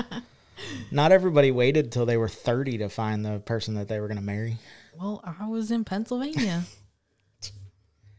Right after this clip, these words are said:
Speaker 1: Anyway.
Speaker 2: So,
Speaker 1: Uh,
Speaker 2: <laughs> have you always lived in Virginia, or you ended up there, or?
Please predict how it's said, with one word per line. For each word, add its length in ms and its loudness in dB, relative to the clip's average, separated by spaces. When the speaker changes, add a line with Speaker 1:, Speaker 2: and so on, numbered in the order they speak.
Speaker 1:
Anyway. 600 -2
Speaker 2:
So, 100 0
Speaker 1:
Uh, 200 4
Speaker 2:
<laughs> 280 -14
have 320 2
you 180 6
always 360 8
lived 200 4
in 100 0
Virginia, 500 4
or 460 2
you 180 -4
ended 300 0
up 160 4
there, 400 4
or? 300 -2